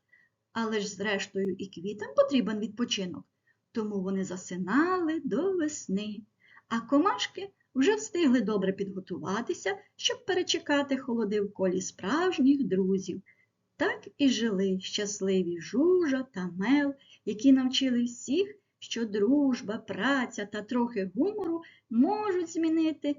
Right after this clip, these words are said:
світ на краще. Ти погоджуєшся з цим?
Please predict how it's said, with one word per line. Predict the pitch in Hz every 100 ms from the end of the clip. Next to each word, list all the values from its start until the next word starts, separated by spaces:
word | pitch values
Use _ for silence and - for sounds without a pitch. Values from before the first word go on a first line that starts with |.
| _
світ | - - 254 277 269 -
на | - 196 359
краще. | - 208 185 208 190 196 - - 190 _ _ _
Ти | - 381
погоджуєшся | 392 349 392 415 359 269 233 - 202
з | 202
цим? | - 175 226